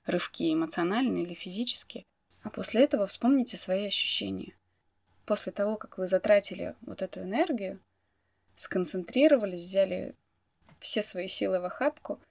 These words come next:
прошли какую-то дистанцию, и сколько потом вы восстанавливаетесь? Отсыпаетесь или объедаетесь сладким? У каждого по-своему происходит переживание этого стресса.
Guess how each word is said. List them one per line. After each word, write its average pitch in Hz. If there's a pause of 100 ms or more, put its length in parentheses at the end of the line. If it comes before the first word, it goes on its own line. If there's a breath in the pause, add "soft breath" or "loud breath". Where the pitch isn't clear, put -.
(380 soft breath)
прошли -
какую-то -
дистанцию, 277 (880)
и -
сколько 269
потом 208
вы 185
восстанавливаетесь? - (460)
Отсыпаетесь - (560)
или 185
объедаетесь -
сладким? 180
У -
каждого 185 (200)
по-своему 190 (280)
происходит 180
переживание 175
этого 180
стресса. -